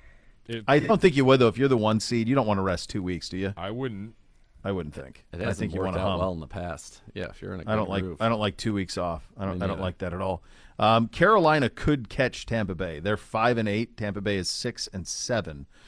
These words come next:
Speaker 2: Um, both of these, Tampa, Carolina's at least kinda sorta heading in the right direction. Carol-, Tampa Bay is a disaster.
Speaker 1: Yeah, I think Peter King said it yesterday. If they win out, they, and Tampa loses one more game,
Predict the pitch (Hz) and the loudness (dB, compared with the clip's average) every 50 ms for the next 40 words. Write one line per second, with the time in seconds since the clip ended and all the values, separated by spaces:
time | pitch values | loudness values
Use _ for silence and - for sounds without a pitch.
0 | - - - - - - - 82 82 82 85 85 85 87 87 85 - _ - 101 | -20 -20 -20 -14 -8 -6 -4 -2 -2 -2 -2 -2 0 -2 -2 -4 -6 _ -8 -2
1 | 90 117 117 113 - 107 95 90 87 82 - - - - - - - - 131 127 | 2 4 4 2 2 -2 -4 -4 -4 -6 -8 -12 -16 -18 -18 -10 -4 0 0 0
2 | 113 - 110 - 131 127 120 120 113 95 107 95 - - 110 95 80 - - - | -2 -4 -4 0 2 2 2 2 0 0 -2 -6 -6 -6 -6 -6 -6 -4 -2 -2
3 | - 95 101 113 110 117 117 117 120 120 113 117 117 98 113 117 117 110 - 117 | -2 -2 -2 0 0 0 0 0 0 0 0 0 0 0 0 -2 -2 -2 -4 -8
4 | 110 - 117 110 104 98 - - - - 127 107 85 95 92 85 78 71 69 69 | -8 -4 -4 -2 -2 -4 -6 -8 -6 -4 -4 -2 -2 -4 -6 -6 -6 -10 -14 -14
5 | 71 80 76 73 69 - - - - - _ - - - - _ - - - - | -16 -16 -16 -14 -14 -14 -14 -14 -18 -20 _ -20 -20 -20 -20 _ -20 -20 -20 -20
6 | - - - 127 131 123 123 120 147 151 131 - - 165 165 160 127 - 147 147 | -18 -12 -6 -4 -2 0 0 0 0 -2 -2 -2 -2 -2 -2 -2 -2 -2 -2 -2
7 | 131 - - 147 135 127 139 151 - - 107 90 82 78 107 127 139 127 123 131 | -2 -2 -2 -2 -2 -2 -2 -4 -4 -4 -4 -6 -4 -2 0 0 0 0 0 0
8 | 127 117 110 71 95 104 113 131 160 - - - - - - - - - - - | 0 -2 -4 -4 -4 -2 -2 -2 -2 -6 -10 -16 -20 -20 -20 -20 -20 -20 -20 -20
9 | - - _ - - - - - - - - _ - - - _ - 113 101 113 | -20 -20 _ -20 -20 -20 -20 -20 -20 -20 -20 _ -20 -20 -20 _ -14 -8 -4 -2
10 | 120 123 123 123 120 120 117 117 117 117 117 113 113 113 113 113 113 110 107 - | -2 0 0 0 -2 -2 -2 -2 -2 -4 -4 -4 -4 -4 -4 -4 -6 -8 -10 -12
11 | - 113 113 107 107 101 95 104 101 - _ _ - - - - _ _ - - | -10 -8 -6 -6 -6 -8 -12 -16 -20 -20 _ _ -20 -20 -20 -20 _ _ -12 -6
12 | - 139 143 143 135 - 135 127 123 117 113 123 131 127 117 120 107 95 95 101 | -2 0 2 2 2 2 2 2 0 0 0 0 0 0 0 0 -2 -2 -2 0
13 | 117 135 135 131 131 135 131 131 131 131 139 156 170 180 180 | 0 0 2 0 0 0 0 0 -2 -2 -2 -4 -4 -6 -10